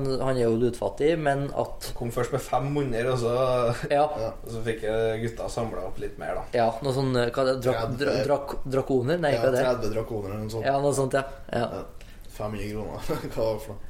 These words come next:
Speaker 1: Ja, det er sikkert, det var sikkert mye da. Det var, ja, det st-, i min så sto det noe sånn, eh, lik antall,
Speaker 3: Ja.
Speaker 1: antall gram med sølv. <laughs>
Speaker 3: Ja, ja, ja, til meg var det oversatt i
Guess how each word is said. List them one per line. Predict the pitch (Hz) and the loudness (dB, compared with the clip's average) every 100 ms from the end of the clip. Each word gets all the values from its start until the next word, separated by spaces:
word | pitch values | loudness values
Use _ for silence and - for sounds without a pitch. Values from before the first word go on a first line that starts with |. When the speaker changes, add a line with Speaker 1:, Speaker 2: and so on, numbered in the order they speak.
| - | -2
Speaker 1:
Ja, | 123 127 - - | 2 2 0 -8
det | 131 | -6
er | 120 | -2
sikkert, | 127 - | -2 0
det | 123 | 2
var | 123 | 2
sikkert | 123 120 143 | 2 0 0
mye | 127 120 | 0 0
da. | 123 117 - - - - - | -2 -8 -12 -16 -16 -16 -4
Det | 143 | -2
var, | 143 | 2
ja, | 170 | 2
det | 170 | 2
st-, | 165 - 160 160 - | 0 2 2 2 2
i | |
min | 160 156 | 2 2
så | 165 185 | 2 2
sto | 165 123 | 2 2
det | 120 | 4
noe | 139 | 4
sånn, | 135 139 139 135 | 2 2 2 2
eh, | 131 127 | 4 4
lik | 127 123 123 139 | 6 4 2 0
antall, | 135 127 127 127 | 2 4 4 4
Speaker 3:
Ja. | 135 | 2
Speaker 1:
antall | 147 135 127 | 2 2 2
gram | 131 131 127 | 4 2 2
med | 127 | 2
sølv. | 127 120 123 110 - | 4 4 4 2 2
<laughs> | |
Speaker 3:
Ja, | 139 170 | 4 4
ja, | 117 120 | 4 4
ja, | 123 113 131 127 | 2 2 0 0
til | 143 | -2
meg | 123 131 | 0 2
var | 131 | 2
det | 107 107 | 2 0
oversatt | 113 - - 113 | -2 -4 -10 -6
i | 104 | -6